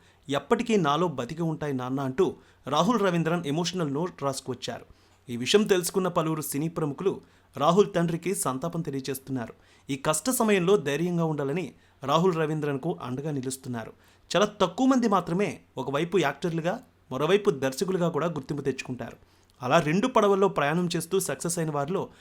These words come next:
రాహుల్ రవీంద్రన్ ఒకరు. రాహుల్ రవీంద్రన్ తండ్రి చిన్మయి మామయ్య కన్నుమూశారు. ఈ విషయాన్ని తానే స్వయంగా ప్రకటిస్తూ సోషల్ మీడియాలో పోస్ట్ షేర్ చేశారు రాహుల్. తన తండ్రి చనిపోయి రెండు రోజులైనా కూడా ఇప్పుడు ఈ విషయాన్ని బయటపెట్టారు.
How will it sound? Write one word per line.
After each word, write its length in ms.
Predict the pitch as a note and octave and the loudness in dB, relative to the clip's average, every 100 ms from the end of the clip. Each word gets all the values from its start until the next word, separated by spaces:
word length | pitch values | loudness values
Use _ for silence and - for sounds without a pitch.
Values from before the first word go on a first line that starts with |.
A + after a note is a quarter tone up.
| _ - | _ -4
రాహుల్ 320 | D3 F3+ A3 | 2 4 4
రవీంద్రన్ 380 | F3+ D3 C#3+ D#3 | 2 0 -2 -4
ఒకరు. 280 | B2 - A#2 _ _ _ - | -4 -8 -14 _ _ _ -2
రాహుల్ 280 | D3+ G3+ C4+ | 4 6 6
రవీంద్రన్ 440 | B3 A#3 G#3 G3+ E3 | 6 4 4 2 0
తండ్రి 400 | D3+ D#3+ A3+ A#3 | 0 0 -2 -2
చిన్మయి 260 | D#3+ F3 F#3 | -2 2 2
మామయ్య 460 | D3 C3 D#3 D#3 F3 | 0 -2 -2 -4 -4
కన్నుమూశారు. 540 | C3+ C3 C#3+ C3+ A#2 - _ _ _ B2+ | -4 -2 -2 -4 -6 -8 _ _ _ -8
ఈ 40 | |
విషయాన్ని 380 | B2 A#2+ F#3+ G3+ | -6 0 2 2
తానే 320 | D#3 D3+ F#3+ | 2 0 0
స్వయంగా 400 | F3+ D#3 D#3 F3+ | -2 -4 -2 -2
ప్రకటిస్తూ 500 | E3+ D3+ D3+ - A#3 | -2 -4 -6 -6 -6
సోషల్ 380 | A#3 G#3 G#3+ G3+ | 0 2 2 0
మీడియాలో 260 | F3 E3 | -2 -2
పోస్ట్ 400 | F#3 - G3+ G#3 | -2 2 0 2
షేర్ 320 | F#3 E3+ D#3 D#3+ | -2 -4 -4 -6
చేశారు 340 | C#3 D3 F3+ | -4 -4 -4
రాహుల్. 340 | C#3 A#2+ C3+ A#2 - _ _ - | -4 -6 -6 -10 -16 _ _ -6
తన 120 | C#3+ | -4
తండ్రి 460 | D3+ F3 G3 C#4 C4 | -2 0 0 0 2
చనిపోయి 360 | E3+ F3+ G#3 G#3+ | 0 4 4 4
రెండు 220 | G3 E3 | 2 0
రోజులైనా 440 | D#3+ F3 F#3 F3 E3+ | 0 -2 -2 -2 -2
కూడా 320 | D#3+ F#3 B2 - _ - | -2 -4 -6 -10 _ -18
ఇప్పుడు 180 | C3 C#3+ | -8 -4
ఈ 80 | B2+ | -4
విషయాన్ని 380 | B2 G3+ F3+ F#3+ | 0 2 2 0
బయటపెట్టారు. 600 | D3 C#3 C#3+ C#3 A#2+ | 0 -4 -6 -8 -8